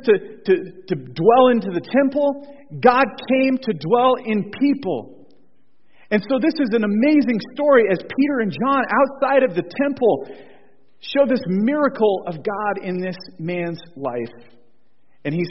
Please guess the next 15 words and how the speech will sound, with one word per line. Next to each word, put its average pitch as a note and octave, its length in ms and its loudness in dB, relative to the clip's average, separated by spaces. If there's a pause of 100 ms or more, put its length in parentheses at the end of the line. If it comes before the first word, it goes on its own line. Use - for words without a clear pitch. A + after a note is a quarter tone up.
forever D#3 280 -4
changed. F#3 420 -8
And, D#3+ 200 -4
and F3 160 -4
what's A#3+ 180 0
the A3+ 80 -8
response F#3+ 480 -6
of C#3+ 80 -8
the B2+ 80 -6
man C3 240 -6
that's C3+ 220 -10
healed? G3+ 280 -10 (2750)
What's - 180 0
the C4 60 -6
response? C#4 520 -2